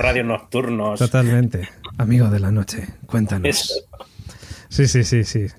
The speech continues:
Speaker 2: Grande, Norberto. Muchas gracias por ese audio que nos has mandado. Eh, tenemos más, todavía tenemos unos cuantos más que iremos poniendo, por supuesto. Eh, pero, eh,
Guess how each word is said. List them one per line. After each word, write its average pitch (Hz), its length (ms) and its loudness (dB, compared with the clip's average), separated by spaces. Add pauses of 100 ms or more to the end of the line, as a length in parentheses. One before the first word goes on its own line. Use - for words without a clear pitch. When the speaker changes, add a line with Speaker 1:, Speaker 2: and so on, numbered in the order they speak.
Speaker 2:
Grande, 113 320 -2
Norberto. 120 560 2
Muchas 123 260 2
gracias 113 320 0
por 120 160 0
ese 113 180 0
audio 117 240 2
que 120 80 2
nos 120 140 2
has 123 140 2
mandado. 143 640 2 (480)
Eh, 131 520 4
tenemos 143 300 4
más, 151 240 4
todavía 123 240 0
tenemos 139 220 2
unos 120 160 2
cuantos 117 280 0
más 120 160 0
que - 100 -2
iremos 113 220 0
poniendo, 123 540 2
por 139 140 -2
supuesto. 123 600 -2 (540)
Eh, 110 1000 2
pero, 147 640 2
eh, 117 280 2